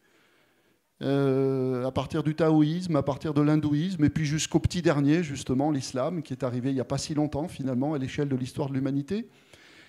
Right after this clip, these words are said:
Et je me demande, c'est ça ma question de philosophe, au fond, euh, tous les jours depuis longtemps,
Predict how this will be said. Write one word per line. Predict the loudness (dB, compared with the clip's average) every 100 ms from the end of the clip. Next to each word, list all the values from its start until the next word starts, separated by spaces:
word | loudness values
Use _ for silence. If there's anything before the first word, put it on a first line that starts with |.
| -2
Et | 2
je | 2
me | 2
demande, | 2 2 2 2 0
c'est | -2 -4
ça | -2 -2
ma | -2
question | -4 -4 -2
de | -2
philosophe, | 0 0 2 0 -4
au |
fond, | -2 -2 -2 -2
euh, | 0 0 0 -2 -4
tous | -6 -4
les | -2
jours | 0 0
depuis | 0 -2 0
longtemps, | 0 0 -2 -2